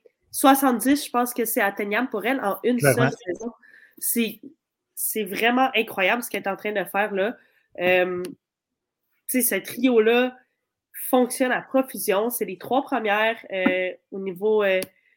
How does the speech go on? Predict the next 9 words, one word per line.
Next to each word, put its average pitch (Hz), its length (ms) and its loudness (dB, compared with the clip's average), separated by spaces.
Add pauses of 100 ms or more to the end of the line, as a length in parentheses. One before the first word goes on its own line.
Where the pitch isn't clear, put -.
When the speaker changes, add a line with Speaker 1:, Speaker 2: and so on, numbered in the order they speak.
(140)
Speaker 1:
du 202 160 -10
classement 214 480 2
des 214 160 -2
joueuses. 190 560 -4 (340)
Euh, 175 440 -2 (440)
d'avoir 202 580 4
réussi 254 500 2
à 254 120 6
les 208 360 -6